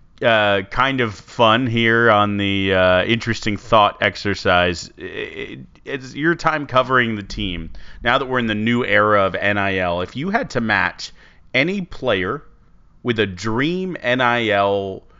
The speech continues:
uh, deal, right? Whether it's a local, uh, establishment that you would pair them up, a national brand, doesn't matter. Dream N I L deal with, uh, a player on the roster. Again, can be, can be past or, or current.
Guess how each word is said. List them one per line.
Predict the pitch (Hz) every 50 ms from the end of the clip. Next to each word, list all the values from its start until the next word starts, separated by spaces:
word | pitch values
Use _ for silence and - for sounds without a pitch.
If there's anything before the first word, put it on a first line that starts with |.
| - - - -
uh, | 107 104 101 98 95 92
deal, | 98 95 101 107 101 92 82 82
right? | 90 95 92 95 98 -
Whether | 104 104 95 98 98
it's | 92 - -
a |
local, | 101 101 123 143 143 - 143 135 131 127 127 123 123 131 73 -
uh, | 131 123 123 123 123 123 123 127
establishment | 135 127 - - 147 143 135 139 139 147 135 - - 135 131 123
that | 131 113
you | 120 131 127
would | 127 117 113
pair | 123 120 120 117
them | 117 110 113
up, | 113 117 117 -
a | 101
national | 104 107 110 110 - - 117 107
brand, | 98 110 107 107 101
doesn't | 107 104 101 101
matter. | 95 98 95 95 92 92 92
Dream | 90 87 85 - - 107 123 147 165 170 160 160 147 -
N | - 120 120
I | 123 113 113 113 113
L | 110 107 104 101
deal | 92 85 98 101 104 104 104 98 95 95 92 - - - - - - -
with, | - 101 104 101 101 98 92 92 87 -
uh, | - - - 110 101 95 92 92 90 85
a | 98 95
player | - - - 101 95 92 92
on | 90 90 90
the | 92 87
roster. | 87 85 85 87 - - 98
Again, | 98 92 101 98 92 95 98
can | - 131 127
be, | 120 117 107
can | 98 - - 135 120
be | 120 120 - - - -
past | - 127 123 123 123 - -
or, | - 98 98 98
or | 92 98 101
current. | 101 - - 80 78 78